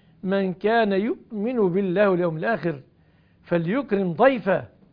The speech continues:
فليكرم ضيفه". الضيف غريب والضيف نزيل، خذ بيده، أكرمه، أكرمه، أنزله منازل كريمة، ارفع عنه الغربة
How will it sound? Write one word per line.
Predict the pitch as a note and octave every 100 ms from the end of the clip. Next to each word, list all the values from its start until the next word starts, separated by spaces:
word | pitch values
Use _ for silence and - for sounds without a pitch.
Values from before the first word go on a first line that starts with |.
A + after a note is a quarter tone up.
| _ _ _ -
فليكرم | F3+ E3+ G3+ C4 G#3 G3+ E3+
ضيفه". | C4 C4 E3+ C#3+ - _ _ _ -
الضيف | B3+ C4 F4 A#3 G#3+
غريب | A3 B3 C4+ G#3+ G3 F#3 - _ -
والضيف | F3+ E3 A3+ D#3+
نزيل، | G#3 G3+ F#3 D4+ D4 B3 E3 - _ _ _ _ _ _ _ _ _
خذ | - G#3
بيده، | F3+ F#3+ B3+ B3 A3+ G#3 F3+ - _ -
أكرمه، | E3 - D3+ C4+ D#4 A#3+ A#3+ G3+ - _ _ _ _ _ -
أكرمه، | D3 B2+ E3+ C#4 A3+ G#3
أنزله | F3+ E3+ C#4 C#4+ A#3 A3+ A#3
منازل | F3 D3+ G3 G#3+ G#3 G3+
كريمة، | F#3+ F#3+ B3 D4+ B3+ F#3 - _ _ _ _ _ _ -
ارفع | C4 F#3+ B3+ A3+
عنه | A#3 A#3+
الغربة | A3 G3 D#4+ C#4 A#3 E3+